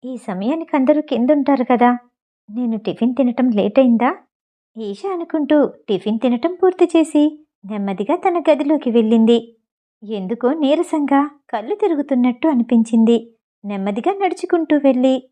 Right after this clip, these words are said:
తన మంచం మీద పడుకుంది. తనకి ఏదో జరగబోతుందని భయం వేసింది. లేవడానికి ప్రయత్నించింది, కానీ తన వల్ల కావటం లేదు. నెమ్మదిగా తన దగ్గరికి ఎవరో వస్తున్నట్టు అనిపించింది.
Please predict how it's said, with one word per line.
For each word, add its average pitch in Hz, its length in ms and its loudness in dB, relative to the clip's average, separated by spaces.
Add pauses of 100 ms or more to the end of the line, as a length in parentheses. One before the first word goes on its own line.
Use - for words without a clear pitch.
(120)
తన 226 100 -6
మంచం 208 440 -6
మీద 269 120 0 (160)
పడుకుంది. 240 600 2 (600)
తనకి 233 360 -4
ఏదో 240 280 0
జరగబోతుందని 294 1000 2 (100)
భయం 202 300 0
వేసింది. 226 600 0 (300)
లేవడానికి 311 640 -6
ప్రయత్నించింది, 247 880 0 (340)
కానీ 196 240 -6
తన 269 320 -4
వల్ల 254 180 0
కావటం 285 540 0
లేదు. 233 400 2 (760)
నెమ్మదిగా 202 480 -6
తన 349 240 -4
దగ్గరికి 285 760 0
ఎవరో 190 440 2
వస్తున్నట్టు 277 680 2
అనిపించింది. 240 880 2